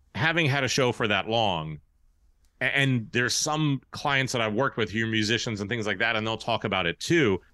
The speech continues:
It's interesting because you will meet people and they, whenever they g-, talk to you, they have an emotional intensity that I cannot match, right? Because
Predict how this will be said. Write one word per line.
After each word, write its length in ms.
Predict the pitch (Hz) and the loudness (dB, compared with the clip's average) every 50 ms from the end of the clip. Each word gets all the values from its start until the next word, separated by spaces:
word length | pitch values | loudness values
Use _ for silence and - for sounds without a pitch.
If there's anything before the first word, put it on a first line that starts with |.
| - _ _ _ | -20 _ _ _
It's 160 | 165 143 - | -2 0 0
interesting 320 | 233 233 233 - 147 127 | 2 2 2 2 2 0
because 240 | 123 123 135 151 123 | 0 2 0 0 2
you 80 | 135 180 | 2 2
will 120 | 185 156 | 2 2
meet 340 | 135 131 143 175 208 185 - | 2 2 2 0 0 -2 -2
people 360 | - 123 117 104 107 101 101 107 | 0 0 0 0 0 0 0 0
and 100 | 117 123 | 2 2
they, 240 | 131 131 123 135 - _ | 0 0 0 -4 -8 _
whenever 320 | _ - 127 151 180 175 165 | _ -2 0 0 0 0 0
they 120 | 156 139 123 | 0 0 -2
g-, 640 | - - _ _ - 113 104 - - - 123 135 - | -4 -12 _ _ -14 -14 -14 -8 -2 -2 -2 -2 -2
talk 400 | - - - - 196 214 208 - | -8 -14 -4 -2 -2 -2 -2 0
to 80 | - | 0
you, 420 | 120 98 90 80 80 78 78 82 87 - _ _ _ _ _ _ _ _ _ _ _ _ - _ _ _ _ _ _ | 2 2 2 2 0 -2 -4 -8 -10 -14 _ _ _ _ _ _ _ _ _ _ _ _ -20 _ _ _ _ _ _
they 140 | - 135 143 | 0 0 0
have 240 | 123 110 175 180 185 | 2 2 0 0 2
an 60 | 180 | 2
emotional 520 | 147 131 127 131 139 147 - - 151 135 | 2 4 4 4 2 2 2 0 -2 -2
intensity 560 | 127 120 107 - 131 139 139 - - 139 139 131 | -2 -4 -4 -2 -2 -4 -2 -4 -2 -2 -2 0
that 120 | 113 113 | 0 0
I 80 | 104 104 | 0 0
cannot 400 | 104 - - 117 101 90 - - | 0 -2 -2 -2 -2 -4 -6 -6
match, 480 | 82 69 64 - _ - - - - _ _ _ _ _ _ _ _ _ _ _ _ _ _ _ - _ _ | -10 -10 -10 -14 _ -18 -18 -18 -20 _ _ _ _ _ _ _ _ _ _ _ _ _ _ _ -20 _ _
right? 220 | 113 110 120 123 | 2 2 2 2
Because 760 | 120 135 120 - 147 135 127 123 120 117 113 110 104 - - | 2 0 0 2 2 2 4 4 4 4 2 0 -2 -6 -10